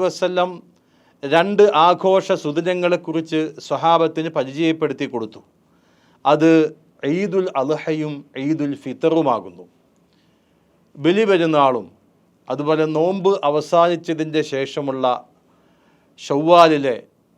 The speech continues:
ഒന്നിലെ ബലി, ചെറിയ പെരുന്നാളുമാകുന്നു. അപ്പം ഈ രണ്ട് പെരുന്നാളുകൾ,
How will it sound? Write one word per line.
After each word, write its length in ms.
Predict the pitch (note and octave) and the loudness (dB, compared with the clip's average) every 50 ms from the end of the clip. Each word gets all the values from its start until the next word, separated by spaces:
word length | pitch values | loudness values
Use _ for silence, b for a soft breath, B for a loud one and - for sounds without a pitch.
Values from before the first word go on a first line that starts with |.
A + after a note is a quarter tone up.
| - C#3 | -8 -6
ഒന്നിലെ 360 | D3 D#3+ E3 D#3+ D#3 D3 C#3+ C3 B2+ | -4 -4 -2 0 0 0 0 0 0
ബലി, 180 | B2+ C3+ D3+ D#3+ D#3+ E3 D3+ C#3 - | -2 -2 -2 0 0 0 -2 -2 -2
ചെറിയ 240 | - D3 C#3+ F3 F3+ F3 D#3 | -4 -2 0 2 2 2 2
പെരുന്നാളുമാകുന്നു. 800 | D3 C3 C3+ C3 B2+ B2 B2 A#2 A2 G#2 G2+ F2+ F2+ F2 F2 F2+ _ _ _ _ _ _ _ _ _ _ _ _ _ _ _ _ _ _ _ _ _ _ _ _ _ _ b b b b - | 0 0 -2 -2 0 0 -2 -2 -4 -6 -8 -10 -12 -18 -20 -20 _ _ _ _ _ _ _ _ _ _ _ _ _ _ _ _ _ _ _ _ _ _ _ _ _ _ b b b b -6
അപ്പം 160 | A#2+ E3+ F3 G#3+ A#3+ | -4 -4 -2 0 2
ഈ 40 | C4 C#4 B3 | 4 6 6
രണ്ട് 220 | B3 A3+ A3+ A3 A3 A3+ | 6 6 6 4 4 4
പെരുന്നാളുകൾ, 600 | G#3 G#3 F#3+ F#3+ F3+ F3+ F3 E3+ D#3+ D3 C3 B2 | 4 2 2 4 6 6 6 6 6 4 0 -2